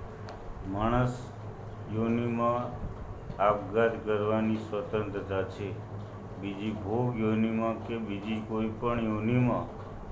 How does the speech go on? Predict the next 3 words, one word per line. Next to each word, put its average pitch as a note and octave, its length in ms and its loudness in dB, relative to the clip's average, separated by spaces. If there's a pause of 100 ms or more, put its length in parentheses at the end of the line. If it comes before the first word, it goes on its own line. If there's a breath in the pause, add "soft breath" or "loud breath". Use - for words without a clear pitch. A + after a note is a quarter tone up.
(180)
સ્વતંત્રતા G#2+ 880 4
આપી A2 460 4 (480)
નથી. G#2+ 420 0